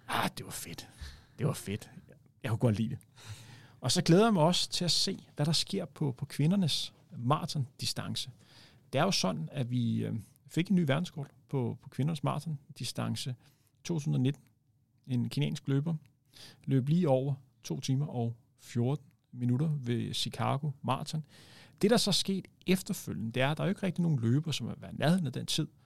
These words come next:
Samtidig er der løbet rigtig, rigtig stærkt på halvmaratondistancen for, for kvinder, og vi har fået en ny verdensrekord på under en time og tre minutter. Når man løber under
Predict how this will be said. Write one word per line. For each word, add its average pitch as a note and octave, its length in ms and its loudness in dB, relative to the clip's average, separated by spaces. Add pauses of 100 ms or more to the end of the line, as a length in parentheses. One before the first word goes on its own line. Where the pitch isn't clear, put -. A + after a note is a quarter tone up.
(1000)
Samtidig D#3 460 2 (120)
er B2 80 -6
der B2 260 -6 (440)
løbet A#2+ 480 0
rigtig, C3+ 440 -6
rigtig A#2+ 320 -4
stærkt - 380 -6 (120)
på C3+ 180 -2 (120)
halvmaratondistancen A2+ 1040 -2
for, G#2+ 220 -10
for A2+ 140 -10
kvinder, A2+ 420 -2
og B2 160 -2
vi A#2+ 40 0
har B2 80 0
fået C#3+ 360 0
en A#2 160 -2 (120)
ny F#3+ 360 2
verdensrekord B2 580 -4 (140)
på - 120 -12 (140)
under D3+ 280 2 (240)
en B2 160 -4
time A#2+ 420 0
og A2+ 240 -6 (160)
tre - 380 -4 (200)
minutter. - 360 -12 (560)
Når E3 200 6
man G3 180 4
løber A#2+ 260 2 (220)
under D3 220 -2